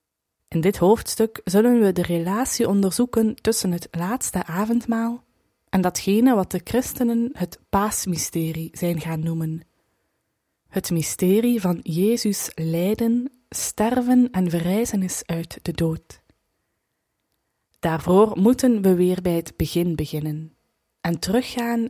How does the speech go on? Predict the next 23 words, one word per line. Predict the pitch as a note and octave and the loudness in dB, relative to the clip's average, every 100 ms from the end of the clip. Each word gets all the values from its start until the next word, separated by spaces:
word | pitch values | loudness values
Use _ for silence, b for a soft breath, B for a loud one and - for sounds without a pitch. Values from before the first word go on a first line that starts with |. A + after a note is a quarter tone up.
| - | -6
naar | F3+ F#3 G3+ - | -4 -2 -2 -4
het | F3 - | -8 -6
vroegere | D#3 G#3 C4 F#3+ E3 | -4 2 2 2 -4
paasfeest. | - D#3 D#3 - - D#3+ - - - _ _ _ _ _ _ _ _ _ _ | -4 -6 -6 -8 -10 -12 -12 -18 -20 _ _ _ _ _ _ _ _ _ _
Dit | D#3+ G3 - - | -4 -4 -4 -6
is | - F3 | -4 -2
de | E3 | -2
beste | E3 G#3+ - D3+ | 0 -2 -2 -4
manier, | D3 D3+ D#3 D3+ - _ _ _ _ _ _ _ _ _ _ _ | -6 -6 -8 -10 -16 _ _ _ _ _ _ _ _ _ _ _
omdat | F3+ E3+ E3+ - | -2 0 0 -2
de | - - | -6 -2
uitdrukking | E3+ G#3+ - C4 A#3+ A3 G3+ - | 0 2 2 0 0 -2 -4 -4
paasmysterie | F3 A3 - A3+ A#3 - A3+ A3+ A3+ A3 - _ _ _ _ _ - | -2 -2 -2 -2 -2 0 0 0 -2 -6 -10 _ _ _ _ _ -2
in | F3 | -2
feite | - A#3 C#4 G#3+ - | 2 0 0 -2 -2
afgeleid | B3+ - A3 G#3+ A3 | -2 -2 0 2 2
is | G#3 - - | -2 -4 -4
van | F#3+ F3+ | -2 -2
het | F3 - | -2 -8
Griekse | - B3 - - E3+ | -4 -4 -4 -4 0
woord | F#3 F#3 - - | 2 0 -4 -8
pascha, | - G3 - D#3 D#3 - _ _ _ - | -4 -2 -4 -6 -8 -12 _ _ _ -8
voorbijgang. | F3 E3+ D3+ F3+ F#3 F3+ - D3+ D#3 D#3 | 0 0 0 -2 0 -2 -4 -6 -6 -8